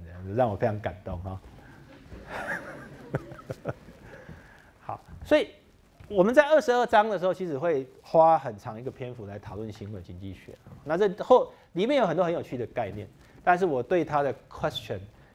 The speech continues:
应该还是说，那它可以解释的人类行为的变异，到底占整个人类行为的百分之几？这是我要问的。那到目前为止，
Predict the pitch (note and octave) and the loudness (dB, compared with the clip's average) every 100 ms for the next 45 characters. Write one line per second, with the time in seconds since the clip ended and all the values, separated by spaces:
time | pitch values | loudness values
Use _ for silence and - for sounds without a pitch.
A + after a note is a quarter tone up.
0 | _ _ _ - C#3 D3+ D3 A#2+ A2 B2 | _ _ _ -8 2 6 6 4 -6 -10
1 | - A#2 A2 C3+ C3+ - D#3+ E3 - B2 | -10 -10 -6 -4 -6 -4 -4 -4 -4 -6
2 | B2 - A#2 F#2+ F2+ - C#3+ A2+ G2+ G#2 | -8 -10 -8 -6 -8 -4 -2 -2 -4 -4
3 | A2 C3 A#2 G2+ G#2+ G2 F#2+ - D3 A#2+ | 0 -2 -2 -6 -6 -6 -8 -6 0 0
4 | A2 A#2 G#2 - - - - - D#3+ C3+ | 0 -8 -12 -16 -20 -20 -20 4 4 4
5 | A#2 G2 - D3+ C3+ - - _ - - | -4 -14 -4 0 0 -4 -20 _ -20 -20
6 | _ B2 G#2+ A2 G#2+ B2+ B2 A2 G#2+ F#2+ | _ -6 -2 0 0 0 -2 -4 -6 -8
7 | F2+ F2 F2+ F2+ F2+ - - - - _ | -10 -10 -10 -10 -12 -16 -18 -20 -20 _
8 | - C#3+ C3+ G#2 G2+ A2 F2+ - _ _ | 0 4 4 4 2 0 -8 -20 _ _
9 | _ _ D3 D#3 F3 G3 G3 - B2 A#2+ | _ _ 0 6 6 6 0 0 -6 -6
10 | B2+ A#2+ | -6 -8